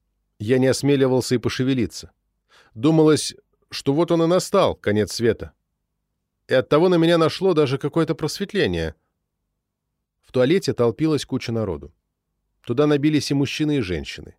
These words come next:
Некоторые были ранены и громко стонали. Все бросились обсуждать происходящее.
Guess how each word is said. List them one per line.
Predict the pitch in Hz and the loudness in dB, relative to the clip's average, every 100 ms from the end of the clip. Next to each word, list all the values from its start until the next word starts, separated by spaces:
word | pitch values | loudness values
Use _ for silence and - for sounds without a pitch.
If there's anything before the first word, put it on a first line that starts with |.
| _ _ - _ | _ _ -20 _
Некоторые | 117 151 180 147 135 120 | 0 2 2 0 2 2
были | 135 135 | 2 4
ранены | 127 160 147 135 | 4 4 2 2
и | |
громко | 127 135 127 127 | 2 0 0 -4
стонали. | - 123 110 82 69 67 _ _ _ _ _ _ | -2 -2 0 -4 -6 -12 _ _ _ _ _ _
Все | - 135 | -4 -2
бросились | 120 147 139 143 - | 2 2 2 0 0
обсуждать | 127 - 110 110 107 - - | -4 -2 0 2 2 0 -8
происходящее. | 107 110 - 113 107 90 - 76 - | -4 -2 -2 -2 0 -2 -4 -12 -12